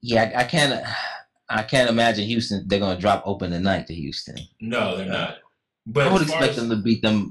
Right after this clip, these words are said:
Speaker 1: to, to, to separate from them because they're clearly better than Houston. There's a, there's a, there's a, there's, there's some separation between those two teams.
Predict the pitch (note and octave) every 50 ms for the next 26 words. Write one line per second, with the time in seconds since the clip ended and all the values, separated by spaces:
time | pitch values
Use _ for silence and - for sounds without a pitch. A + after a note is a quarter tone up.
0 | - - A#2 A2 - - A#2+ A2 - C3 A#2+ - - A#2+ - - A2 G#2 G2 E2
1 | - - E2+ F2 D#2 C#2+ C#2 - - F#2 A2+ G#2+ F#2 - - - _ _ _ _
2 | _ _ _ _ _ _ _ _ - - F#2+ F#2+ G#2+ B2+ C#3 C#3 C3 - - -
3 | D#3+ E3 D#3 C#3 B2 A#2+ A2 F#2+ G#2+ G#2 F#2+ F#2+ E2+ F2+ F#2 F#2 F#2+ F#2+ F2 -
4 | - F2 F#2+ G#2 A2 G#2 G2 F#2+ A#2 A#2+ A2 G#2 G#2 - A2 A2 G#2+ G2 F2+ -
5 | - _ G2 G2 G2 F#2 F2 - - - _ G#2+ G#2 - - G2 F#2 - G#2+ -
6 | - F#2 F2+ F2 E2 - - - E2 E2+ E2+ - E2 D#2+ D#2+ C#2+ C2+ - - -
7 | D2 C#2 - - - - _ - -